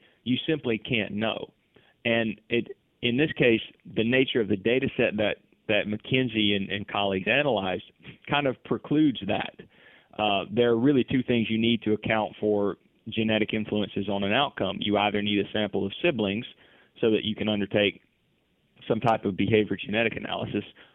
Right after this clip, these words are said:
or you need a genetically sensitive sample in the sense that you have measured genes available in the data from the subjects. Uh, and currently, the Fragile Families has neither,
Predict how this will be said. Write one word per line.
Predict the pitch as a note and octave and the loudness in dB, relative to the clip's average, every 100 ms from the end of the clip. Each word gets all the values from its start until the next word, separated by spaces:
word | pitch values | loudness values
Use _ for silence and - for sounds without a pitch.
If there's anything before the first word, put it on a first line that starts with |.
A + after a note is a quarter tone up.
| _ | _
or | - D3 | 0 2
you | D3 C3+ | 2 0
need | A#2+ A#2 A2+ A2 | 0 0 0 0
a | G#2+ G#2 G#2 - | 2 2 0 -4
genetically | G#2+ A2 A2+ A2 G#2 - | -4 0 0 0 -4 -2
sensitive | B2+ - G#2+ G#2 G2 _ - | -4 -2 -2 -2 -2 _ -10
sample | - A2 G#2+ G#2 | -4 -2 0 0
in | G2+ | 0
the | G2+ - | -2 -4
sense | A2 - | -4 -4
that | F#2+ | -4
you | A2 G#2+ | -2 2
have | G#2+ G2+ | 2 2
measured | G#2 G#2+ - F#2 - | 0 0 0 -6 -4
genes | A2 G#2+ G#2 G2 - _ _ _ - | -4 -2 -4 -6 -14 _ _ _ -6
available | G#2+ G#2+ A2+ G#2+ G2+ F#2 | -2 2 4 4 2 0
in | G2+ | 0
the | F#2+ | -2
data | F#2+ A2+ G2 - - _ | 2 2 2 -4 -12 _
from | - G2 | -6 -6
the | E2+ | -4
subjects. | G#2+ F#2+ C#2+ B1+ - - - - _ G#2+ | -2 -2 -4 -8 -14 -20 -20 -20 _ -2
Uh, | G#2 | 0
and | E2+ G#2+ - | 0 -2 -4
currently, | D#3+ D3+ A2 A2 | -4 -2 0 0
the | G#2 | 0
Fragile | A#2 G#2+ G#2 - | 0 2 0 -2
Families | G#2+ G#2 F#2+ - - | 0 0 -2 -6 -10
has | G#2+ G2 F#2 | -4 -4 -2
neither, | G#2+ A#2+ B2 F#2 F#2+ | 0 2 2 0 -4